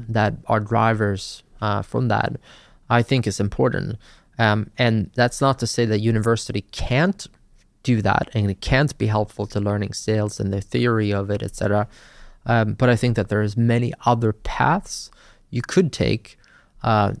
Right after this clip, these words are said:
that may even, if you're, um, you know, if you have enough grit and kind of, like, are able to put yourself in a situation where you can, uh,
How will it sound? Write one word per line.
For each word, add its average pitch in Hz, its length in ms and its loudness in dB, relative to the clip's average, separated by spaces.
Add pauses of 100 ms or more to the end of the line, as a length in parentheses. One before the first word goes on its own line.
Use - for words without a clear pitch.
that 117 160 2
may 120 380 4
even, 110 580 0
if - 260 -4
you're, 107 360 2 (280)
um, 101 540 -2 (300)
you 120 100 0
know, 101 320 -2
if 123 180 -4
you 127 80 2
have 123 160 2
enough 113 320 0
grit - 380 0
and 104 120 -2
kind 104 180 0
of, 95 100 -2
like, 98 380 -2 (440)
are 117 120 4
able 127 280 4
to 117 120 -4
put - 260 -4
yourself - 360 -4
in 113 60 -2
a 104 60 0
situation 104 680 -4
where 101 280 -2
you 101 160 -4
can, 104 220 -4 (300)
uh, 101 240 0